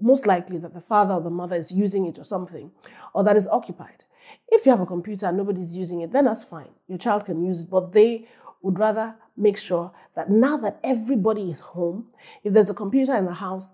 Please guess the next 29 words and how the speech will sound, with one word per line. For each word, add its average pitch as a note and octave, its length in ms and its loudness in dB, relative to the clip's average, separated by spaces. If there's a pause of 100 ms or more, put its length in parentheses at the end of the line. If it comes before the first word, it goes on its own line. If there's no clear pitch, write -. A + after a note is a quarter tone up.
it F3+ 100 -8
is F#3+ 80 -4
most A#3 220 -2
likely F#3 400 -8 (120)
your F3 160 -6
father A3 340 2
or F3 60 0
your F3+ 120 -2
mother E3+ 340 -6 (220)
who D#4 220 10
would G3 100 6
use A#3+ 540 4
that - 180 -12
computer D#3 580 -16 (400)
to F#3+ 140 -6
continue G#3+ 440 4
with F3+ 220 -4
their E3+ 160 -10
work F3+ 400 -4 (240)
from C#4+ 320 4
home, - 240 -6 (340)
for - 160 0
those G#3+ 300 6
who A3+ 140 -10
can F3+ 260 -10
work F3 260 -6 (320)
from E3+ 220 -6
home. E3+ 300 0 (920)
Now, C4+ 380 4